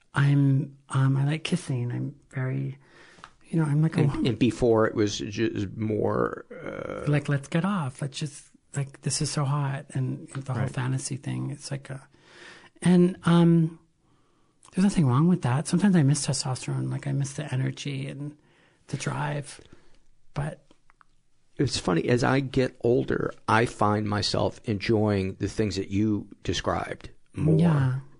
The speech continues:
Speaker 2: And, well, I can still enjoy, y-, you know, a passionate,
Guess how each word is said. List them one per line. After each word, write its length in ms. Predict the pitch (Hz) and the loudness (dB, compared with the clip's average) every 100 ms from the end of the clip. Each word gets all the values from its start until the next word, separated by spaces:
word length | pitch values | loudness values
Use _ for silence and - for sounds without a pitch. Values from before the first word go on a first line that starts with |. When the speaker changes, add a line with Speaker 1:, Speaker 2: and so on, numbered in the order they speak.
| - | -4
Speaker 2:
And, 420 | 101 92 95 - - | -2 -2 -4 -8 -8
well, 160 | - 196 | -2 0
I 180 | 180 233 | 2 0
can 200 | - 160 | 0 -2
still 340 | - 151 147 | 2 2 4
enjoy, 680 | 139 117 110 110 113 120 123 - | 2 0 4 6 6 4 2 -8
y-, 200 | 87 87 - | -10 -12 -8
you 180 | 156 | -6
know, 340 | 90 95 101 113 | -2 -2 0 0
a 300 | 101 90 92 90 _ _ _ _ _ - | -2 -4 -6 -12 _ _ _ _ _ -2
passionate, 640 | - 101 - 110 107 107 | 2 2 2 0 0 -2